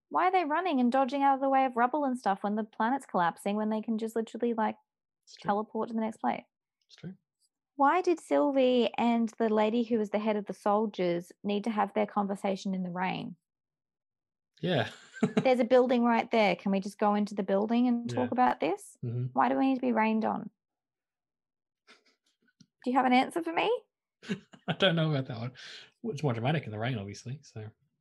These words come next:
Speaker 1: Okay.
Speaker 2: she was, she was cool though.
Speaker 1: She was cool. The enchantment stuff.
Speaker 2: Hmm.
Speaker 1: I could have sworn that Loki could do that as well. That that was one of his powers.
Speaker 2: I
Speaker 1: Because
Speaker 2: think,
Speaker 1: do you
Speaker 2: yeah.
Speaker 1: remember in Asgard where he's pretending to be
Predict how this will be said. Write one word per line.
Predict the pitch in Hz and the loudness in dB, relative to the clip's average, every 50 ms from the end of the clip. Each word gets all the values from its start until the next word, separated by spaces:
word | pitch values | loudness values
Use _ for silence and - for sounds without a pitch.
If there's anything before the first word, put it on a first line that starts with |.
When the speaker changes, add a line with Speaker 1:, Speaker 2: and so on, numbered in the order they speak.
| _ _ _ _ _ - | _ _ _ _ _ 0
Speaker 1:
Okay. | - 262 247 220 | 0 0 2 0
Speaker 2:
she | - | -2
was, | 135 - - | -2 -4 -4
she | - - | -2 0
was | 226 147 | 0 0
cool | - - 170 143 | 0 -2 -2 0
though. | 107 107 139 - - _ _ _ _ _ _ _ _ _ - | 0 -2 -4 -6 -8 _ _ _ _ _ _ _ _ _ -8
Speaker 1:
She | - 302 | -4 -4
was | 311 302 | -4 -2
cool. | - - - - _ _ _ _ _ _ _ _ - | -4 -6 -8 -8 _ _ _ _ _ _ _ _ 0
The | 330 330 | 2 2
enchantment | 339 330 - - - 339 359 370 370 - 285 269 247 | 0 -2 -8 -8 -4 -2 -2 -2 -2 -2 -4 -6 -4
stuff. | - - - - - - - - - _ _ _ _ _ _ _ _ - | -2 0 0 0 0 -2 -8 -16 -20 _ _ _ _ _ _ _ _ -8
Speaker 2:
Hmm. | 120 113 104 98 107 - _ _ - | -8 -6 -8 -8 -12 -18 _ _ -4
Speaker 1:
I | - 392 453 508 539 - | -2 -2 -2 -2 -4 -2
could | - - 370 370 | 0 2 2 2
have | 370 - | 2 0
sworn | - - - - 403 392 381 294 214 190 185 214 269 294 - _ _ _ _ _ _ _ _ | -4 -14 -10 0 2 4 4 4 4 2 0 -2 -2 -4 -6 _ _ _ _ _ _ _ _
that | - - - | -4 -2 2
Loki | 262 277 311 311 - - 311 | 4 4 4 4 2 -2 -4
could | 302 - 330 247 240 | -2 -2 -4 -4 -2
do | - 269 269 262 | 0 0 2 2
that | 269 254 254 | 2 2 2
as | 262 254 - | 0 -2 0
well. | - - 135 - - - 202 - _ _ _ _ _ | 2 2 2 2 2 -2 -6 -10 _ _ _ _ _
That | 254 247 | -2 0
that | - - - | 2 2 2
was | - 247 | 0 0
one | 254 254 254 | 2 2 0
of | 269 254 | 2 0
his | 254 240 | -2 -4
powers. | - - 262 254 254 233 - - - - - - - _ _ _ _ _ _ _ | -2 -2 0 2 2 0 0 -2 -6 -10 -16 -20 -20 _ _ _ _ _ _ _
Speaker 2:
I | - 156 - | -8 -8 -6
Speaker 1:
Because | - 302 302 214 - | -4 0 0 0 0
Speaker 2:
think, | - - - - _ _ _ _ | -2 -6 -14 -20 _ _ _ _
Speaker 1:
do | - 339 | -4 -2
you | 349 | -2
Speaker 2:
yeah. | 349 | 0
Speaker 1:
remember | 339 359 370 392 427 427 415 415 415 415 - - _ _ - | 2 2 2 4 4 6 6 6 4 2 -2 -10 _ _ -4
in | 339 339 | -2 0
Asgard | - - 254 254 233 - - 214 - - - 208 - _ | 2 4 4 4 2 2 0 0 2 2 0 -2 -4 _
where | - 226 | -2 0
he's | 226 240 - | 0 0 0
pretending | - 226 - - 254 254 262 269 285 277 269 | -2 -6 -2 0 0 2 2 2 0 0 0
to | - - | -2 -2
be | 247 240 214 214 220 226 233 240 247 | -2 0 2 2 4 2 2 0 0